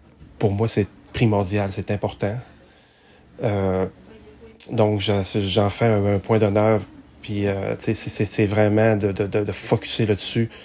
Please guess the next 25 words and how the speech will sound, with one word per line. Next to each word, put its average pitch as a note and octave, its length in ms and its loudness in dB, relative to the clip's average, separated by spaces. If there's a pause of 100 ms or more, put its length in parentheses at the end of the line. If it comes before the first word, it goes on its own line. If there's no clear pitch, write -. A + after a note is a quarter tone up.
(460)
C'est - 180 2
pour C3 160 2
ça F3 180 2
que A#2 140 2
j'ai G#2+ 160 4
pas C#3 180 4
l'ambition A#2+ 720 4
de G#2+ 100 4
mettre G#2 240 2
un G2+ 60 2
deuxième, G2 460 0
un F#2+ 80 -2
troisième G2+ 360 -2
robot, G2 320 0 (720)
mais G#2 220 6
de G#2+ 100 6
rendre A2+ 320 4
celui-là A2 480 4
le G#2+ 120 6
plus A2 340 2 (500)
efficace, C3 480 2
le G#2+ 80 0
plus A2 300 0
optimal A2+ 480 2
possible. - 460 -2